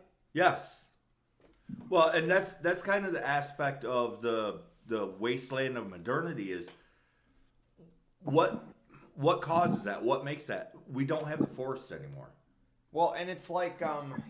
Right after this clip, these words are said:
Speaker 3: here, let me get this up. Like, I made these on a whim, but they actually seem to do the trick, which is this wizard, whatever the fuck it is, is not the Dagda. This is.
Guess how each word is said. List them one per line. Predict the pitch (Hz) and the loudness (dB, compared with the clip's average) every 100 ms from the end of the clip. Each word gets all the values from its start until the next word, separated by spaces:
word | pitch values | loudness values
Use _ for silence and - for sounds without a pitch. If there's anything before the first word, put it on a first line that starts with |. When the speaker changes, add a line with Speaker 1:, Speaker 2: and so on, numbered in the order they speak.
| - | -12
Speaker 3:
here, | 131 101 | -10 -10
let | 113 | -10
me | 120 | -10
get | 120 - | -12 -14
this | 107 | -14
up. | 95 - - - - _ _ _ _ _ _ _ - - - | -12 -12 -14 -18 -18 _ _ _ _ _ _ _ -20 -20 -4
Like, | 147 156 - | -2 -2 0
I | 156 240 | 2 2
made | 277 247 165 | 0 -2 -6
these | 185 165 | -8 2
on | 180 | 2
a | 143 | 2
whim, | 113 110 160 147 82 - - | -6 -6 -4 -4 -8 -16 -6
but | 151 156 | -6 0
they | 151 | 2
actually | 147 208 - 226 208 | 4 2 -2 -4 -4
seem | - - 147 139 | -4 -6 -8 -8
to | 143 135 110 95 | -6 -8 -8 -8
do | 151 | -8
the | 131 | -6
trick, | - - 202 - - - - - - _ _ _ _ _ | -10 -6 -4 -6 -16 -20 -20 -20 -20 _ _ _ _ _
which | 160 170 180 | -4 -2 -2
is | 160 139 139 - - _ _ _ _ _ _ _ | 0 -2 -4 -10 -16 _ _ _ _ _ _ _
this | 123 185 196 | -4 -2 -2
wizard, | 139 143 202 196 196 175 135 | -4 2 2 2 -2 -4 -2
whatever | 151 151 156 180 | 0 0 0 -2
the | - | -4
fuck | - 139 110 | -8 -8 -6
it | 113 | -8
is, | 101 92 95 - - | -8 -8 -10 -14 -14
is | 120 | -12
not | 127 123 165 | -10 -8 -8
the | |
Dagda. | - 120 123 98 73 - - - - - 139 | -6 -4 -4 -6 -16 -16 -16 -14 -14 -16 -4
This | 196 - | -4 -4
is. | 85 - - | -8 -14 -16